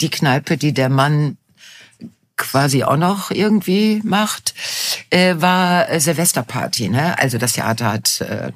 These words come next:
eine schöne Produktion gezeigt und es war ausverkauft und,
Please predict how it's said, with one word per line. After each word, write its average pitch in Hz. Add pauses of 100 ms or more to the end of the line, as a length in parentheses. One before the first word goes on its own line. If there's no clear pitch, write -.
(640)
eine 135
schöne 143
Produktion 151
gezeigt 175
und 127
es -
war 113
ausverkauft 147
und, 127